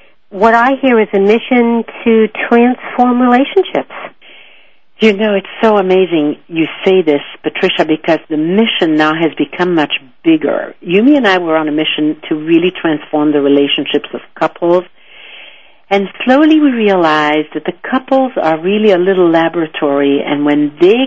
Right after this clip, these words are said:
Speaker 2: can say, "Hooray for conflict, it's gonna make us grow, let's visit each other," that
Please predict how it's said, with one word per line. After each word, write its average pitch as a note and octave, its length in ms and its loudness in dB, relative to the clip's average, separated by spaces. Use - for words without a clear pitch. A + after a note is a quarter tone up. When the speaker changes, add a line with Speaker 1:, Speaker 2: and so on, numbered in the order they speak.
Speaker 2:
can B3 140 -4
say, D3+ 300 2
"Hooray E3+ 640 2
for C#4 80 0
conflict, G3+ 640 -4
it's D3 160 -6
gonna C#3 180 -2
make F#3+ 320 2
us C#4 120 2
grow, F#3+ 420 4
let's D#3 160 0
visit C4 460 0
each E4 200 2
other," G3 460 4
that G3 160 0